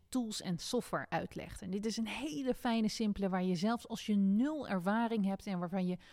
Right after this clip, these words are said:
als je nog geen enkel idee hebt gehad bij alle dingen die ik tot nu toe heb opgenoemd, je kan letterlijk elk softwareprogramma kiezen online wat er nu is.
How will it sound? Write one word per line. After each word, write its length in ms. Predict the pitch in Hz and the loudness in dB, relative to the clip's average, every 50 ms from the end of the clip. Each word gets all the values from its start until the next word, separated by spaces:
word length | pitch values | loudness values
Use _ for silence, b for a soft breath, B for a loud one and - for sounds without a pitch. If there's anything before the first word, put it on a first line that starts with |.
| B | B
als 100 | B B | B B
je 60 | - 214 | -2 0
nog 160 | 208 185 - | 0 0 0
geen 200 | 220 214 202 - _ - | -2 -2 -4 -4 _ -6
enkel 380 | 247 277 330 320 - 294 220 | -4 -4 -4 -2 0 0 0
idee 260 | 214 185 190 220 240 220 | 2 2 2 2 2 2
hebt 160 | 208 - - | 0 0 -2
gehad 280 | - 202 190 196 - | -2 0 0 0 0
bij 100 | - 190 | -2 -4
alle 200 | - - 233 226 | -2 -2 -2 0
dingen 260 | 185 214 202 196 190 175 | 0 2 2 2 2 2
die 100 | 190 185 | 0 -2
ik 60 | - | -2
tot 120 | - 175 | -2 0
nu 80 | 196 208 | 0 0
toe 140 | - 196 165 | 0 -2 -4
heb 100 | - - | -4 -4
opgenoemd, 580 | - - - - 254 254 285 320 359 - - - B B B B B B B B | -6 -8 -6 -4 -4 -2 -2 -2 -4 -8 -14 -20 B B B B B B B B
je 120 | 202 226 | -2 0
kan 220 | - 233 214 202 - | 0 0 -2 -2 -2
letterlijk 640 | - 180 180 220 294 285 - 240 185 - - - - _ _ | -2 0 2 2 0 0 0 0 0 0 0 -2 -6 _ _
elk 320 | - 262 294 311 277 - - | -4 0 0 0 0 -2 -4
softwareprogramma 1160 | - - - 320 - - - - 214 185 170 - - - 208 185 - - 226 254 262 220 180 | -8 -6 -6 -8 -8 -8 -6 -2 -2 0 0 -2 -2 0 0 0 0 2 2 2 2 2 2
kiezen 380 | 170 - - 254 240 196 190 - | 0 0 2 4 4 4 4 4
online 520 | 190 175 175 165 175 196 208 202 180 165 | 4 6 6 8 8 8 8 6 6 4
wat 160 | 156 175 - - | 2 2 2 2
er 60 | 170 | 2
nu 140 | 160 160 165 | 2 2 2
is. 320 | 208 285 302 - - | 0 -2 -2 -4 -8